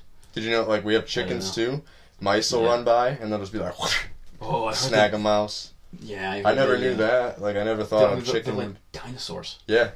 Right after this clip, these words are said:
Speaker 1: <laughs> yeah, they really are.
Speaker 2: <laughs> Like,
Speaker 1: Yeah.
Speaker 2: I can imagine they'd go, they'd go heavy at it. So
Speaker 1: So
Speaker 2: what, Sensi Night, how did that go?
Speaker 1: Sensi Night, yeah, we were getting there. Uh,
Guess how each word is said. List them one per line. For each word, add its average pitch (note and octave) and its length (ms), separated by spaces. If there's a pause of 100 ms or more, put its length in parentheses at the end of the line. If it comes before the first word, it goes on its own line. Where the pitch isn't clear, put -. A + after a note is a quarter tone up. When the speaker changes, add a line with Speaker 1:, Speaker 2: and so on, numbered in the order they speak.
Speaker 1:
<laughs> - 120
yeah, A2 260 (360)
they A2+ 100
really E3+ 340
are. G#3 220
Speaker 2:
<laughs> F#3+ 180 (160)
Like, C3 200 (200)
Speaker 1:
Yeah. G#2+ 120 (360)
Speaker 2:
I A#2+ 40
can A#2 100
imagine G#2 380
they'd G2 100
go, G2+ 280 (180)
they'd G#2 120
go G2+ 140
heavy G2+ 380
at F#2 140
it. - 120 (760)
So - 180
Speaker 1:
So C3 60
Speaker 2:
what, D3+ 180
Sensi D#3+ 460
Night, G#2 180
how A2+ 140
did A2+ 80
that G#2+ 180
go? F#2+ 240
Speaker 1:
Sensi C3+ 420
Night, B2+ 320
yeah, A2+ 200
we G#2+ 120
were G#2+ 100
getting G#2+ 240
there. G#2+ 460
Uh, F#2+ 460